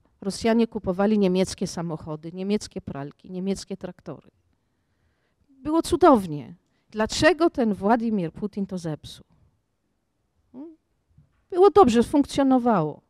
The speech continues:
Wszyscy na tym korzystali, znaczy wszyscy, to znaczy Niemcy i Rosja, z punktu widzenia niemieckiego.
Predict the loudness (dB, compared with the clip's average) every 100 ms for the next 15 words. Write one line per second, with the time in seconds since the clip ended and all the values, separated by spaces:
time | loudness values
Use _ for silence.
0 | _ _ _ _ _ _ -10 -4 -4 -4
1 | -2 -2 -2 -8 -6 -6 -8 -4 2 4
2 | 4 2 0 -2 -8 _ _ -16 -10 -6
3 | -4 -2 -2 -4 -4 -4 -6 -10 -10 -12
4 | -14 -16 -18 -20 -20 -20 -20 _ _ _
5 | _ -10 -10 -10 -14 -12 -10 -10 -12 -12
6 | -14 -18 -20 -14 -12 -12